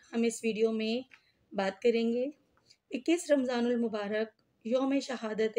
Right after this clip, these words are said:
अमीरुल मोमिनीन हज़रत अली इब्न अबी तालिब। आपकी कुनियत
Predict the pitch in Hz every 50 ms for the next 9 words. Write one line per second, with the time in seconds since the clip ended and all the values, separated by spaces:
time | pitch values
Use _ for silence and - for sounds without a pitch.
0 | 226 226 220 214 220 226 240 254 262 247 247 233 220 208 196 208 208 208 208 214
1 | 220 220 226 233 269 - - 247 240 233 214 226 262 254 254 - - - 240 220
2 | 202 202 208 214 240 247 - _ _ _ _ _ _ _ _ _ _ _ _ _
3 | _ _ _ _ - 262 269 247 233 262 262 262 247 233 240 247 247 - 226 202
4 | 196 190 202 - - - _ _ - - _ - _ - - - - - - _
5 | _ _ _ - _ _ - - _ - - 277 294 - - 339 330 - 330 302
6 | 302 311 330 339 339